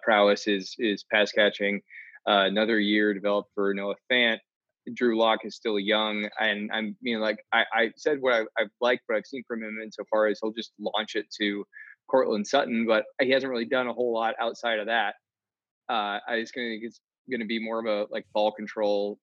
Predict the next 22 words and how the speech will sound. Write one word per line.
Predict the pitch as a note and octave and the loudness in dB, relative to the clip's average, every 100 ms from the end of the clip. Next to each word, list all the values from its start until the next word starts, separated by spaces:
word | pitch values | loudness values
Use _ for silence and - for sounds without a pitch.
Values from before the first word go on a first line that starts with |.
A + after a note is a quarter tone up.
| A2+ | -6
uh, | G#2 | -4
low | G#2 G#2+ | -2 0
volume | G#2 G2+ G2+ | 0 -2 -2
offense. | G2 G2 G#2 G2+ - - | -4 -4 -6 -8 -10 -4
And | A2+ | 0
then | A2+ G#2+ G#2 G#2+ | 0 0 -2 -4
as | A2+ | -2
far | - D3 | 2 2
as | B2+ G#2 - A#2 | 2 -2 -10 -2
Dallas | A2 A#2 A2+ | 2 2 0
goes, | - A2 G#2 G#2 - - - _ _ _ B2 | 0 0 0 -4 -8 -14 -18 _ _ _ 0
um, | G#2+ G2+ F#2+ G2 G2 _ _ _ _ - | 0 0 -4 -10 -14 _ _ _ _ -6
Amari | A#2 A#2+ A2+ | 2 4 4
Cooper | A#2+ A2+ A2+ G#2+ | 0 -2 0 0
is | G2 | 0
an | G2+ | -2
outstanding | G2+ F#2+ - G#2+ G#2 G#2 G2+ | -2 -4 -2 2 2 0 -4
player. | G2+ G2+ G2 G2 | -2 0 2 0
Michael | G2 A2 A2+ | 0 0 0
Gallup | A2 G#2 G#2 G2+ | 0 2 2 0
is, | A2+ G#2 - - | -2 -6 -8 -4
like, | A2+ G2 | 0 0